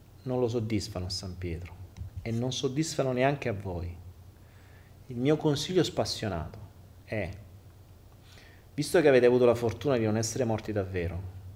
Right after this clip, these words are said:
alzate il culo e cambiate qualcosa. Perché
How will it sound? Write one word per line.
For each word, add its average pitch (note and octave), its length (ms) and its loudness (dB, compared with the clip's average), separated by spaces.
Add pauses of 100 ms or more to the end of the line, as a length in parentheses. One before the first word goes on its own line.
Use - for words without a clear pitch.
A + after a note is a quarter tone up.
(240)
alzate C3 440 2
il G#2 120 -4
culo F#2+ 340 -8 (380)
e - 80 -18
cambiate F#2+ 380 -2
qualcosa. - 440 -12 (840)
Perché A#2+ 720 -2